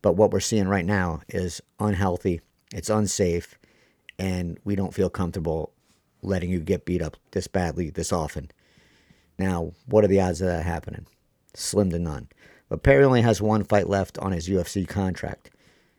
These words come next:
I don't think you let him fight it out. You're probably paying him more than he's worth at this point. And, uh, Dana White said when he was asked about this a while ago that Perry's fun to have around. Well, there was nothing fun about that last fight,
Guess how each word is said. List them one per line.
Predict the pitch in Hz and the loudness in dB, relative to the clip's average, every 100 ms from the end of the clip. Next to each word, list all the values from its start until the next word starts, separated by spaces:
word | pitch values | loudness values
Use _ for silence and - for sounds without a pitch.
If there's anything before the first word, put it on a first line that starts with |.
| _ _ _ 90 | _ _ _ 0
I | 113 | 2
don't | 117 | 2
think | 117 92 | 0 0
you | 104 | 4
let | 107 | 4
him | 104 | 4
fight | 110 104 | 2 2
it | 104 | 2
out. | 101 - _ _ _ _ _ _ _ _ 85 | 0 -2 _ _ _ _ _ _ _ _ -8
You're | 92 | -2
probably | 123 127 | 2 4
paying | 95 120 113 107 | 2 2 2 2
him | 101 | 0
more | 92 92 107 | 0 0 2
than | 101 | 2
he's | 98 87 | 0 2
worth | 95 87 | 2 2
at | 80 | -2
this | 82 - | -4 -4
point. | 92 87 - _ _ _ _ _ _ - | -6 -6 -8 _ _ _ _ _ _ -6
And, | 98 98 87 85 _ _ _ _ _ _ _ _ - | -2 0 -2 -6 _ _ _ _ _ _ _ _ -20
uh, | - - - | -18 -18 -4
Dana | 110 107 | 0 2
White | 101 98 | 2 2
said | - 113 95 | 2 2 2
when | 95 | 2
he | 92 | 0
was | 87 | 2
asked | 101 98 101 | 2 2 0
about | 95 92 | -2 0
this | 92 | -2
a | 90 | 0
while | 98 110 104 | 2 4 2
ago | 90 95 | 2 2
that | 92 - | 0 -2
Perry's | 113 101 95 - | 2 4 4 0
fun | 110 98 | -2 0
to | |
have | 90 95 | 0 0
around. | 90 104 95 76 82 | 0 0 0 -4 -2
Well, | 90 87 - _ _ _ _ _ _ _ _ | -2 -2 -8 _ _ _ _ _ _ _ _
there | 101 | 2
was | 107 110 | 2 4
nothing | 117 104 | 2 2
fun | - 113 104 80 - - | 0 2 2 0 -6 -6
about | 87 85 90 | -2 -2 -2
that | 82 - | -4 -2
last | 90 87 - | -4 -4 -4
fight, | 87 60 | -6 -6